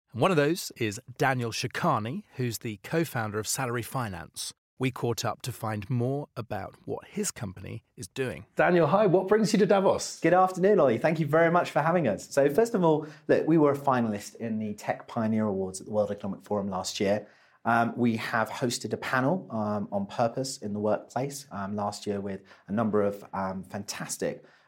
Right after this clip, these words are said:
Speaker 3: uh, individuals who are championing that on a global level. And this year we were hosting with Mercer,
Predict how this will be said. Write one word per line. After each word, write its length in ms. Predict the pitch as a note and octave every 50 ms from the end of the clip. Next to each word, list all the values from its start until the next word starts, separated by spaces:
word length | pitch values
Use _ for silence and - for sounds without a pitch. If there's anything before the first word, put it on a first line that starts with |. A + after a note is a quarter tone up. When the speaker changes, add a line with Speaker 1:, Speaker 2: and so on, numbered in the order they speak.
| _
Speaker 3:
uh, 280 | - G2+ G2 G2 G2 F#2+ -
individuals 540 | A2 G#2+ G2+ G2 G#2+ - - G2+ G2 F#2+ -
who 160 | - - F#2+
are 60 | F#2
championing 480 | - - - B2 A#2 A2 - G#2 G2 G2
that 160 | F#2+ F#2+ F2 -
on 120 | A2 G2+
a 60 | G2
global 420 | F#2+ - A2 A2 A2 G#2 - G#2 G2
level. 400 | F#2+ F2+ F2 - G2+ B2+ C3+ - - _ _ _ - -
And 140 | C3 C#3+
this 220 | C#3+ D#3+ E3 - -
year 160 | E3 D3+ D3
we 140 | C#3 C3+ B2+
were 100 | A#2+ A2+
hosting 560 | G#2+ - - C#3 B2+ A#2+ - - B2 A2+ G#2+
with 160 | A2 G#2 G#2+
Mercer, 560 | A#2 A#2+ A#2+ A#2+ A#2+ A#2+ - - - C3+ -